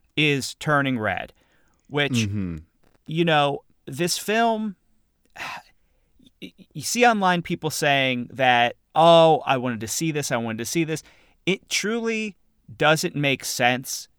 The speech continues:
Speaker 1: to not at least do the Enc-, Encanto thing and give it thirty days. The, the, it, this is, this is definitely Bob Chapek saying, "Pixar, F you."
Speaker 2: Mm-hmm.
Speaker 1: And we don't know why, but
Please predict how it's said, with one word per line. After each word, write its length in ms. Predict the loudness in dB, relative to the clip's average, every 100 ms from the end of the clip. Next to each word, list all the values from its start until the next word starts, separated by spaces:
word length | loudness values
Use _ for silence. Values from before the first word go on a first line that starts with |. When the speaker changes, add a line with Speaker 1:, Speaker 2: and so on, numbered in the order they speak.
| _
Speaker 1:
to 160 | -6 -4
not 460 | 0 2 4 2 0 _ _ -6
at 140 | -4
least 360 | -2 -2 -4 -4
do 160 | -4
the 160 | -2 -2
Enc-, 340 | -2 -4 -6 -6
Encanto 600 | -6 -2 -2 -2 0 -2
thing 320 | 0 -2 0
and 160 | -4 -2
give 160 | -2 -2
it 80 | -2
thirty 300 | 0 0 0
days. 460 | 2 2 0 -10 -18 -20 -14
The, 120 | -12 -12 -18 -14 -8
the, 120 | -8 _ _
it, 120 | -6 -6
this 340 | -2 0 0
is, 240 | -2 -4 -6 -8
this 320 | -2 0 0
is 140 | -4
definitely 640 | -2 2 2 2 -4 -4
Bob 300 | 0 4 4
Chapek 400 | 2 -4 -4 -6
saying, 540 | -4 0 0 -2 -6 -10 _ _ _ _ _ -2
"Pixar, 800 | -2 0 2 4 4 2 0 -4 _ _ _ _ _ 4
F 260 | 4 4
you." 520 | 0 2 2 0 -6 -12 _ _ _ _ _ _
Speaker 2:
Mm-hmm. 420 | -4 -4 -4 -4 -2
Speaker 1:
And 80 | 2
we 100 | 2
don't 160 | 2
know 120 | 2
why, 640 | 2 4 6 6 6 2 -2 _ _ _
but 320 | 2 4 4